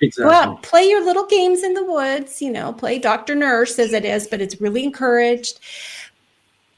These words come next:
Speaker 2: Just what I see happening now of just disintegration of the family unit and, you know,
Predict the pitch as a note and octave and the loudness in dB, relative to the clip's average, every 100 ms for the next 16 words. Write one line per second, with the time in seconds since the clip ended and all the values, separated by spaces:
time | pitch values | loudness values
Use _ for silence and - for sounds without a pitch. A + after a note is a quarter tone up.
0 | _ _ _ _ _ _ _ - A3 - | _ _ _ _ _ _ _ -10 -10 -8
1 | - D#4 E4+ E4+ - - A3 A3 B3+ B3+ | -2 2 2 0 -6 -6 -2 4 4 4
2 | C4+ C4 - - C#4+ A#3+ G3+ F#3+ G3 _ | 0 -2 -6 -4 -2 -2 -2 -4 -10 _
3 | _ _ _ - - C#4 C#4 B3+ A3+ G#3 | _ _ _ -16 -6 -4 -2 0 0 2
4 | G#3+ A3 G#3+ F#3 E3 E3+ - _ _ _ | 2 2 0 -2 -6 -10 -16 _ _ _
5 | _ _ _ _ _ - G#3+ G3 G3 G3 | _ _ _ _ _ -2 0 2 -2 -6
6 | - _ - G3+ A#3+ G#3+ G3 - - _ | -16 _ -12 -2 2 2 2 -4 -8 _
7 | _ _ _ F#3 - - - - A#3+ C4+ | _ _ _ -14 -14 -16 -6 0 2 2
8 | B3+ A#3+ A3+ A3+ A3 G#3 G3+ G#3 G3 F#3+ | 4 4 2 2 -2 -2 -6 -6 -4 -6
9 | F#3 G3+ G3 - - - G3+ F#3+ G3 F#3+ | -4 -4 -4 -8 -16 -12 -10 -8 -8 -8
10 | F#3+ F#3+ - _ _ _ - G#3+ G3 F#3+ | -10 -14 -20 _ _ _ -2 0 0 -2